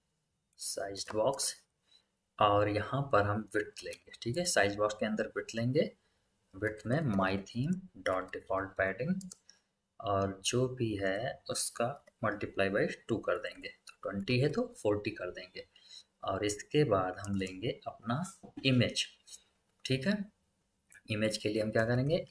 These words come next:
image dot asset, और यहाँ पर हम product dot image से मिल जाएगा हमें, जैसा कि हमने पहले यूज़ किया है। करते हैं run, तो ये image आ गया।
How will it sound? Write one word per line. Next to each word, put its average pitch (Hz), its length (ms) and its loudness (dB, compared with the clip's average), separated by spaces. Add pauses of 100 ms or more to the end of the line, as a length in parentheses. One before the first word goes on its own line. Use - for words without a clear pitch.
image 101 480 -4 (300)
dot 98 380 -4 (680)
asset, - 480 2 (1400)
और 95 340 -4
यहाँ 98 260 -2 (120)
पर 98 120 2
हम 117 260 -6 (300)
product 98 640 -4 (1200)
dot 104 400 2 (1000)
image 107 240 0
से - 160 2
मिल 117 220 4
जाएगा 120 320 6
हमें, 160 340 0 (800)
जैसा 107 200 4
कि 104 140 0
हमने 101 200 -2
पहले 107 280 0
यूज़ 127 260 2
किया 143 200 2
है। 190 160 0 (840)
करते - 240 -2
हैं 131 120 2
run, 175 180 0 (520)
तो 127 60 10
ये 127 200 10
image 127 300 10
आ 131 80 12
गया। 175 180 8